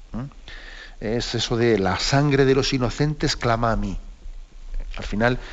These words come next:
en esta simbología, ¿no?, tan, tan bonita y tan rica del lenguaje bíblico y también de nuestro lenguaje y de nuestro refranero, que estamos aquí un poquito haciendo someramente una expresi-, una, un recorrido, pues, eh, ¿cuál es la, la conclusión que sacamos? Pues que la vida es sagrada,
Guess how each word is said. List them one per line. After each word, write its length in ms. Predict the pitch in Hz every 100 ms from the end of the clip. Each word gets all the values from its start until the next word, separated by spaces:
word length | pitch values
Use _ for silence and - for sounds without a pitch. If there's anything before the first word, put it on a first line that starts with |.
| - -
en 100 | 127
esta 140 | 123 135
simbología, 640 | - 127 113 98 165 127
¿no?, 160 | 110 135
tan, 320 | 117 113 110
tan 160 | 110
bonita 320 | 107 107 131 113
y 40 |
tan 200 | 107 110
rica 400 | 104 135 - 110 - - - - - - -
del 280 | 139 113 113
lenguaje 360 | 113 120 -
bíblico 680 | 113 147 135 120 - 123 131
y 80 | 123
también 260 | 107 104 113
de 80 | 110
nuestro 300 | 110 110 98
lenguaje 420 | 98 98 131 123
y 20 |
de 60 | 117
nuestro 220 | 113 120
refranero, 500 | 117 - 123 135 127
que 80 | 117
estamos 260 | 107 113
aquí 140 | 113 123
un 80 |
poquito 300 | 113 113 131
haciendo 320 | 107 123 120 117
someramente 640 | 113 120 120 123 120 120
una 100 | 120
expresi-, 320 | - 139 -
una, 220 | 139 123 113 - - -
un 120 | 131
recorrido, 560 | 139 135 135 135 135 135 - - - - -
pues, 260 | - 113 -
eh, 240 | 127 110 -
¿cuál 200 | 135 135
es 160 | 123
la, 400 | 123 117 107 107
la 120 | 117 113
conclusión 460 | 123 113 113 131
que 80 | 120
sacamos? 460 | 113 - 113 95 - - - -
Pues 160 | -
que 140 | - 98
la 120 | 85
vida 240 | 95 104
es 80 | 95
sagrada, 520 | - 95 98 95 78